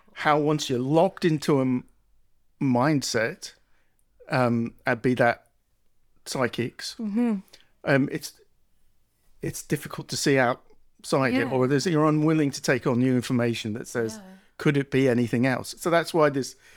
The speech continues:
Speaker 1: why I say the thing about your, your people
Speaker 2: Mm-hmm.
Speaker 1: going, "Oh, it must be our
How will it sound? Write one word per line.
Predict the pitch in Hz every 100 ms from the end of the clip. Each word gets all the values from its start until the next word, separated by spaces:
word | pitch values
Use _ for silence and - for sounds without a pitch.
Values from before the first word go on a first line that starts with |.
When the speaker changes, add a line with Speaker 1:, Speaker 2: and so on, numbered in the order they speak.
| - - - - -
Speaker 1:
why | 127 131
I |
say | 123 143
the | 127 120
thing | 135 127
about | 120 117 107 - - _ - _ -
your, | 135 107 -
your | - 139
people | - 135 - - 123
Speaker 2:
Mm-hmm. | 247
Speaker 1:
going, | 240 127 113 120
"Oh, | 175 131
it | -
must | 143 -
be | 135
our | 117 113